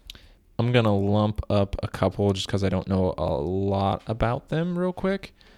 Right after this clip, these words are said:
Um, Last of Us Part Two, Last of Us, the first one was awesome. I'd actually, w-, I don't know if I'd consider picking up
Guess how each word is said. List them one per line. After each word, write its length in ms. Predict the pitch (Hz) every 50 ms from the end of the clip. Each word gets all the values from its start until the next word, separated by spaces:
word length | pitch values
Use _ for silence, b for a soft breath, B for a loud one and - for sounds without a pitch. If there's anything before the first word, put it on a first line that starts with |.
| b b - -
Um, 240 | 113 110 107 107 110
Last 260 | 113 117 120 - -
of 80 | 117
Us 140 | 110 107 -
Part 280 | - - - 90 87 -
Two, 500 | - - 151 156 156 156 160 156 151 143 -
Last 300 | 107 107 107 104 - -
of 100 | - 107
Us, 140 | 101 -
the 80 | - 110
first 240 | 113 113 110 - -
one 160 | 110 107 101
was 120 | 101 104 - -
awesome. 640 | - 113 117 117 113 - 113 113 107 110 110 - - -
I'd 160 | 98 101 107
actually, 580 | 113 117 - - - 107 104 101 98 98 98 b b b b b b b b b b b b b b _ -
w-, 200 | - 110 104 113 131 - - - - - -
I 40 | 131
don't 120 | 135 147
know 60 | 151 151
if 100 | - 156
I'd 120 | 127 113
consider 360 | - 120 107 - - 117 107
picking 360 | - - 127 120 - 110 107
up 200 | 110 113 110 -